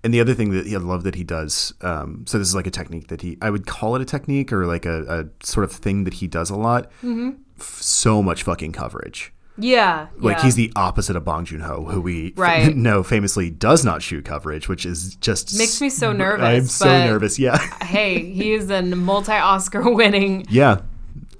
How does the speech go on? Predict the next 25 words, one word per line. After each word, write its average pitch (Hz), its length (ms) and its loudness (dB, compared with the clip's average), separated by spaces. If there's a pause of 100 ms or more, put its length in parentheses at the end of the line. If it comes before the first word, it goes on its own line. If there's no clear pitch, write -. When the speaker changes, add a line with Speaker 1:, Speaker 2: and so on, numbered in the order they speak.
(140)
Speaker 2:
you 220 240 2
know, 190 280 4
like, 185 200 6
Speaker 1:
Oscar 147 200 6
making 107 360 4
outer 98 240 4
maker. 95 580 2
Speaker 2:
uh, 147 200 -8
y-, 208 340 -12
yeah. 202 360 -6 (240)
Speaker 1:
So, 92 560 4 (500)
I - 400 -16
mean, 90 120 -8
he's 98 140 -4
not 92 120 2
even 113 120 -2
gonna 113 120 2
be 117 140 0
there 110 120 -2
tonight, 92 280 -4
and 90 120 -6
I'm 98 100 -4
just - 140 -8
like, 101 140 -6
ugh. 101 280 -4